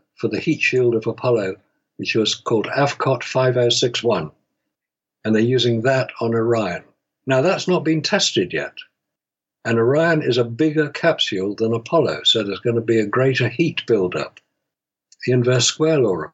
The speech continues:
applies. You come, you come back to Earth from the moon, if that's where they are,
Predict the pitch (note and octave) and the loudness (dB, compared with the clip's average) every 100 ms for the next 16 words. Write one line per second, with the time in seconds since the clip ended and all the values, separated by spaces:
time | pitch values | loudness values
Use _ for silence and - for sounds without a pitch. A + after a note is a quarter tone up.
0 | - F#2+ F2 - - - - _ _ _ | -8 -4 -4 -2 -2 -2 -6 _ _ _
1 | _ _ _ _ _ A#2 A#2+ D#3+ D3 C3 | _ _ _ _ _ -2 0 2 0 -2
2 | - B2 A#2 D3 C3+ E3+ - D3 C3+ G#2+ | -2 -2 0 2 2 0 0 0 2 2
3 | A2+ - _ - _ - D3+ C#3+ C3+ A#2+ | 0 -6 _ -20 _ -2 0 2 2 2
4 | G2+ C3+ D#3 _ _ _ _ _ _ _ | 2 -2 -6 _ _ _ _ _ _ _
5 | _ - G#2 A#2 - G2+ F2+ F2 D#2+ F#2 | _ -12 -4 -2 0 0 0 -2 -4 -6